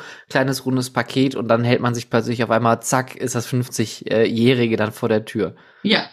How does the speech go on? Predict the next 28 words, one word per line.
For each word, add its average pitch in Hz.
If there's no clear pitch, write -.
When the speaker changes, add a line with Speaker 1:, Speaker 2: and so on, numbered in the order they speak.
Speaker 2:
aber 208
natürlich, 254
man 190
kann 240
sich 214
nicht 262
zurücklehnen, 175
gell? 180
Also 175
man 180
muss 202
immer 247
<laughs> 330
weitermachen. 233
Ich 262
sag 220
immer, 220
unser 220
Firmen-, 220
eins 247
unserer 208
Firmen-, 277
gla-, 202
einer 262
unserer 214
Firmenglaubenssätze, 202
Stillstand 226
ist -